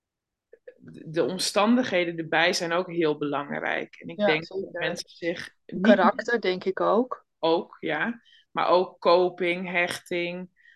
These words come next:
Speaker 1: Eh, hoe ben jij gehecht? Heb jij een veilige hechting gehad thuis? Dan kan jij makkelijker naar mensen toe. Kan jij
Speaker 2: Ja.
Speaker 1: makkelijker de fases doorlopen.
Speaker 2: Ja.
Speaker 1: Dat je dat niet hebt. En die fases, dat is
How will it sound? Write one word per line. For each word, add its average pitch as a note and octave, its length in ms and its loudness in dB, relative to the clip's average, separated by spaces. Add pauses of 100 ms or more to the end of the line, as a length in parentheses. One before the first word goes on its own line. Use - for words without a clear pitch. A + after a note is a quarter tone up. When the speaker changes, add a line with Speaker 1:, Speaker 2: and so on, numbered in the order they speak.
(200)
Speaker 1:
Eh, F3 360 -4
hoe G3 140 -2
ben A#3+ 100 0
jij G#3 180 4
gehecht? E3+ 640 0
Heb F#3+ 160 -6
jij G#3 120 0
een G#3+ 80 -2
veilige A3 500 0
hechting F3+ 420 -4
gehad E3+ 320 -4
thuis? E3 380 0
Dan F#3+ 180 -10
kan F#3+ 180 -2
jij F#3 120 -2
makkelijker F#3 520 -6
naar F#3 140 -6
mensen F#3 440 -6
toe. E3 320 -6
Kan F3 180 -4
jij F3 120 0
Speaker 2:
Ja. F3 100 -2
Speaker 1:
makkelijker F3+ 840 -4 (720)
de E3+ 160 -4
fases G#3 520 2
doorlopen. D#3+ 840 0 (160)
Speaker 2:
Ja. F#3 300 -2 (180)
Speaker 1:
Dat F3 140 -10
je F3 60 -10
dat E3+ 140 -4
niet A3 260 2
hebt. - 360 -4
En - 180 -8
die F3 120 -6
fases, F#3+ 540 0
dat E3 180 -6
is - 300 -10